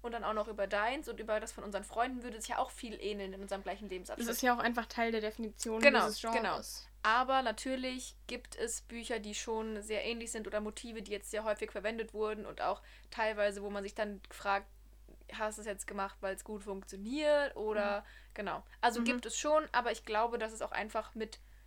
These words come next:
Speaker 1: dem, dem New Adult Genre jetzt
Speaker 2: Mhm.
Speaker 1: geschuldet, klingt immer so negativ, aber dass
Speaker 2: Mhm.
Speaker 1: es halt dafür verantwortlich ist.
Speaker 2: Oh Mann, ich würd grad echt am allerliebsten, ähm, jede einzelne
Speaker 1: Nachricht
Speaker 2: Nachricht davon
Speaker 1: vorlesen.
Speaker 2: vorlesen. Ich muss jetzt grad bei einer Sache mal sowohl positiv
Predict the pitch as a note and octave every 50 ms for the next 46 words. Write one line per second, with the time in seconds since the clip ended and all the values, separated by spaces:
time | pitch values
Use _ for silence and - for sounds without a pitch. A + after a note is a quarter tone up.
0 | - - - - - A3 G#3+ G3+ G3+ G3 - - A3+ G#3 G#3 G#3 G3+ G#3 G#3 G#3
1 | - G3+ G3 G3 G#3 G#3 G3+ - - - A#3 A3+ A3 A3+ A#3+ B3 - A#3+ A#3+ A#3+
2 | A#3+ - A#3 G3+ G3+ G#3 G#3 G#3 G#3+ G#3+ A3+ A3+ A3 A3 A3 G3 - G3 G3 A#3
3 | A#3 A3+ A#3 B3 A#3 G3 - F3 - - - - - - - - - - - -
4 | - - - - - - - - - - - - - - G#3+ G#3 A3+ A#3 A#3 -
5 | C4 C4+ - - C4 B3+ - - B3+ - - B3+ A#3+ - A#3+ B3+ C4 B3+ B3 B3
6 | C4 - - - - - A3+ A3+ A3+ A#3+ A#3+ B3 - - - - A3 A3 A3 A3
7 | A3 G#3+ - - - - - - - - A3+ G#3 - A3+ A#3+ B3 B3+ B3 - G#3
8 | A#3 A#3+ - - A3+ A3 G#3+ G#3+ G#3 G3+ G3+ G3 G3 G#3 - - - - - -
9 | - - - - - - - - - - - - - G#3+ G#3 G3+ G#3 G#3+ - -
10 | A3 G#3+ G#3+ G#3+ G#3 G#3 G#3 G#3+ G#3 G3 G3 G3 G3 G3+ G#3 G#3 A3+ A#3+ - B3+
11 | A#3 A3 - A#3+ A#3 A#3 A3 - G#3+ A#3 A#3 A3+ G#3+ A3 G#3+ A3+ G#3+ G#3+ G#3+ G#3+
12 | G#3+ G#3+ G3+ G#3 G#3+ G#3+ A3 A3 - A#3+ A#3 A3+ A#3 - - A3 G#3+